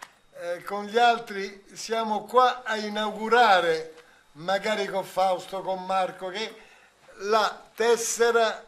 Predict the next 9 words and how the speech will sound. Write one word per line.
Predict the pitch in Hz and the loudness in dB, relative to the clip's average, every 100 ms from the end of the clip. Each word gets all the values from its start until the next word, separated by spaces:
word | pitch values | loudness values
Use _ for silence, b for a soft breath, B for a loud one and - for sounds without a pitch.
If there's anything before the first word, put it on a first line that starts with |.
| _ _ | _ _
per | - 226 220 | 2 2 2
il | 208 | -6
quattor-, | - 220 220 226 208 190 180 | -6 -8 -4 -4 -2 -6 -10
per | 208 202 | -8 -8
il, | 190 - - - - 196 | -10 -14 -20 -20 -20 -16
sì, | - 220 | -12 -10
quattordici | 185 175 190 208 190 196 196 202 | -2 -2 0 -2 -2 -10 -12 -10
quindici, | 240 226 160 139 - 127 _ b b b b - | -8 -8 -10 -18 -20 -20 _ b b b b -8
perché | 196 - 254 247 | -8 -4 -4 -4